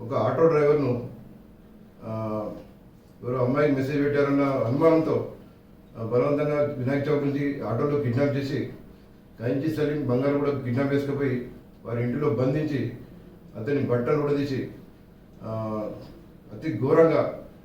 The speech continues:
ఆ, అతన్ని ఇంకొంతమంది వ్యక్తులతో కలిసి,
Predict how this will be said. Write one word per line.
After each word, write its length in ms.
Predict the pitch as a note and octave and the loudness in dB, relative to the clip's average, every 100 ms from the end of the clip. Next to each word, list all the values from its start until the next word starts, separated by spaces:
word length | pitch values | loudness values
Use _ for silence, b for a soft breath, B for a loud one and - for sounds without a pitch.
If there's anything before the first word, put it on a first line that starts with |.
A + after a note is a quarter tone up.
| - - - A2 | -20 -20 -18 -6
ఆ, 140 | A2+ | -2
అతన్ని 500 | A#2+ C#3+ C#3 A#2+ A#2 - - - - A2 | 0 2 2 0 -4 -10 -18 -20 -18 -8
ఇంకొంతమంది 640 | A#2 A#2 D3 C#3+ C#3+ C#3 | -4 -2 0 0 0 0
వ్యక్తులతో 400 | B2+ C3+ C#3 C#3+ | 0 -2 -2 0
కలిసి, 420 | C3 C3 A#2+ - | -2 -2 -4 -6